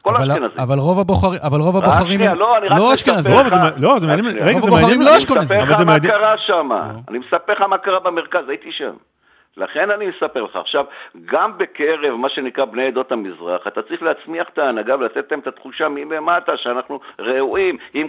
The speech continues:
Speaker 1: כל השנים מהנדסים להם את התעודה ומספרים להם שהם לא ראויים, והם יכולים, אה,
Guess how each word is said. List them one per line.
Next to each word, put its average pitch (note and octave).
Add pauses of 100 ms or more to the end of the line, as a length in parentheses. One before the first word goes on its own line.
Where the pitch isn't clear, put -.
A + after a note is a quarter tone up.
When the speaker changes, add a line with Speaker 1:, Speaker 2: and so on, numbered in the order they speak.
Speaker 1:
כל F3+
השנים E3+
מהנדסים C#3
להם E3
את -
התעודה C#3+
ומספרים C#3
להם D#3 (340)
שהם A#2
לא D#3
ראויים, D#3 (240)
והם A2+
יכולים, D3+
אה, C3+